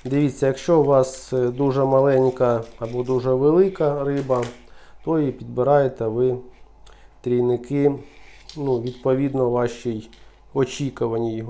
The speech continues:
о-, очікуваній, о-, <clears throat> відповідно вашим очікуванням. Так, ось так надягаємо. Сюди чіпляємо живця.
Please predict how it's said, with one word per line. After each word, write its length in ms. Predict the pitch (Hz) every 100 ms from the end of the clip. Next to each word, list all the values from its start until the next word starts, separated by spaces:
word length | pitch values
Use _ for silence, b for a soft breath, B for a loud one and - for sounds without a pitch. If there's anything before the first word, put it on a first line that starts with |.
| -
о-, 100 | 127 135
очікуваній, 760 | 127 - 151 - 117 117 120 123
о-, 120 | 131 - -
<clears throat> 240 | 160 139 107 - - b b b b
відповідно 580 | 131 - 139 151 139 131
вашим 360 | 135 131 135 131
очікуванням. 680 | 127 120 110 107 104 104 107 - - - - _ - _ - - - b b b b b b -
Так, 400 | - 101 92 - - - _
ось 220 | 147 143 -
так 220 | 127 113
надягаємо. 880 | 127 147 151 180 175 165 156 147 147 - - - - _ b b b b b
Сюди 540 | - 165 143 139 113
чіпляємо 760 | 107 - 131 135 123 113 107 110
живця. 720 | 147 170 - 175 160 151 151